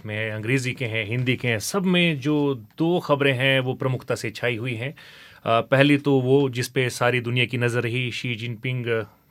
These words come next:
की मुलाकात और जो प्रधानमंत्री नरेंद्र मोदी की मुलाकात, उसके अलावा जो दोनों कोरिया के नेता मिले। मेरे पास इस वक्त जो एक नवभारत टाइम्स ने बहुत ही अच्छे तरीके से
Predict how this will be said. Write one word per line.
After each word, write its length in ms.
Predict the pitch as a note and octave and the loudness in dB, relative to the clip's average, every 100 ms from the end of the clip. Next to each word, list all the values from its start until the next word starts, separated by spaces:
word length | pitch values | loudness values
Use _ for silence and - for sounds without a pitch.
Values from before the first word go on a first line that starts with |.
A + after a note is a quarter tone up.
| _ | _
की 80 | A#2+ | -8
मुलाकात 600 | A2+ A2+ - A#2 A2+ - A2 G#2 G2 | -4 -4 0 0 -2 -4 -4 -4 -6
और 240 | G#2 A2 G#2 | -2 0 0
जो 160 | G#2+ | -4
प्रधानमंत्री 520 | G#2 G#2+ A2 A2 G#2 | -6 -4 -2 -4 -6
नरेंद्र 260 | G#2+ G#2+ A#2 | -6 -6 -6
मोदी 240 | A#2 A#2+ | -6 -6
की 100 | A#2 | -6
मुलाकात, 360 | A#2+ A#2 C3 C3+ | -4 -2 -2 -2
उसके 200 | C#3+ - | -2 2
अलावा 260 | D3 D3+ D3 | 4 4 4
जो 260 | C3 A#2 - - - - | 2 0 -4 -20 -18 2
दोनों 260 | D3 E3+ | 4 4
कोरिया 320 | E3+ E3+ E3 E3 | 4 4 4 4
के 140 | D#3 | 4
नेता 220 | C#3+ C#3+ | 4 4
मिले। 180 | C#3+ D#3 | 2 2
मेरे 180 | D3 D#3 | 2 2
पास 320 | D#3 F3+ F3+ | 4 2 2
इस 140 | F3 | -2
वक्त 240 | F#3 F3 - | -2 0 2
जो 360 | D3+ E3 D3+ | 4 4 4
एक 360 | C3+ C3 C3+ B2+ | 2 2 4 4
नवभारत 380 | B2+ C3+ D3 D3+ | 6 6 6 6
टाइम्स 280 | D3+ D3+ - | 6 4 2
ने 60 | D3 | 0
बहुत 300 | B2 C#3+ C#3+ | 2 2 4
ही 60 | |
अच्छे 220 | C3+ - | 2 2
तरीके 340 | C3 A#2+ A#2 C3+ | 2 2 6 6
से 200 | C3 | 6